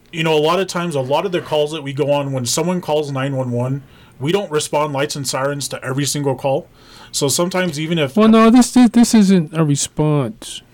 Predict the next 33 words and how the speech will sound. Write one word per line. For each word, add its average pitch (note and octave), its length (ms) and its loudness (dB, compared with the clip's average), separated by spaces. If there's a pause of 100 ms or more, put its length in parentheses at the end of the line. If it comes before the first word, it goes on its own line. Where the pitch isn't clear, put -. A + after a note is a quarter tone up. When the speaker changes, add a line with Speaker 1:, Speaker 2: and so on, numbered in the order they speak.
(140)
Speaker 2:
kind B2 200 -2
of A2 60 -6
situation. A2+ 760 -4 (680)
It's - 180 -4
more D#3 160 4
of C#3 80 2
a B2+ 100 2
con-, A#2 360 0 (100)
conven-, B2 480 2
well, C3 240 4
what A#2+ 200 0
looks F3+ 280 0
to B2 100 -4
be A2+ 260 -4 (500)
a C3 100 0
convenience, B2 920 -2 (320)
meaning, C3 440 2 (340)
you D#3 120 -4
know, A2+ 180 -8 (840)
somebody D3+ 460 4
driving B2+ 640 0
an A#2+ 120 2
ambulance, A#2+ 800 -2 (640)
maybe A#2+ 440 2
they, A#2 100 -10
they C#3 120 2
just A#2 220 -4
want A2+ 120 -2
a A2+ 40 -4
cup C3 180 -6
of - 40 -20
coffee. D#3+ 460 -4 (560)
Speaker 1:
Mm-hmm. A#2+ 240 -8